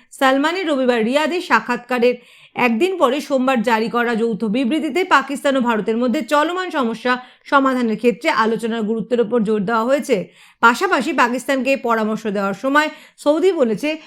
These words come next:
বিশেষ করে জম্মু ও কাশ্মীর সমস্যা জ-, সমাধানের মাধ্যমে এই অঞ্চলে উত্তেজনা কমানো যেতে পারে। যৌথ বিবৃতি অনুযায়ী শেহবাজ ও সৌদি যুবরাজের মধ্যে আলোচনা দুই দেশের মধ্যে ভ্রাতৃত্বপূর্ণ সম্পর্ককে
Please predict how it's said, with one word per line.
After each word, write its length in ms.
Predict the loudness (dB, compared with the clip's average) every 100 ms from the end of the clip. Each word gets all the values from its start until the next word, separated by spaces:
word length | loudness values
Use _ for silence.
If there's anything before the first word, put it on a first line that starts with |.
| -10 0
বিশেষ 340 | 2 2 -2
করে 200 | -2 0
জম্মু 380 | 2 0 0 -2
ও 40 |
কাশ্মীর 360 | 0 0 -2 -4
সমস্যা 420 | -2 -4 -4 -4
জ-, 200 | -4 -4 -4
সমাধানের 440 | -2 -2 -2 -2
মাধ্যমে 460 | 0 0 0 -2 -4 -8 -20 0
এই 240 | 2 2
অঞ্চলে 400 | 2 0 0 0
উত্তেজনা 460 | -2 -4 0 0 0
কমানো 340 | -2 0 -2
যেতে 200 | -2 -2
পারে। 340 | 0 2 0 -4 -10 -20 -6
যৌথ 260 | 0 0 2
বিবৃতি 420 | 0 0 -2 0
অনুযায়ী 420 | 0 0 0 -2
শেহবাজ 480 | -2 0 2 2 0
ও 60 | -2
সৌদি 460 | -2 0 -2 -4 -10 _ -4
যুবরাজের 460 | 0 2 2 0 0
মধ্যে 220 | 0 2
আলোচনা 460 | 2 0 -2 -2
দুই 180 | 0 0
দেশের 280 | -2 -2 -2
মধ্যে 260 | 0 0 2
ভ্রাতৃত্বপূর্ণ 680 | 0 -2 -6 -6 -4 -4
সম্পর্ককে 680 | -4 -6 -2 -2 -2 -2 -4